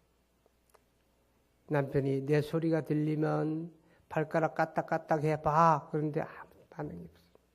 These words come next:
"화평교회 담임 목사님 오셨어.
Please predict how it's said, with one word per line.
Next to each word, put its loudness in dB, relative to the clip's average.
"화평교회 8
담임 10
목사님 10
오셨어. 8